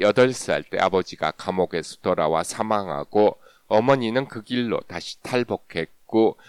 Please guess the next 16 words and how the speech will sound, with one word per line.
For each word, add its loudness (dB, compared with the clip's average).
한참 -6
후 -6
조부모가 0
세상을 -6
떠난 -2
이후 -2
송미도 -2
탈북을 -4
시도했습니다. -8
탈북 -2
도우미의 2
도움으로 2
태국과 -4
라오스 2
등지를 -8
거쳐 -2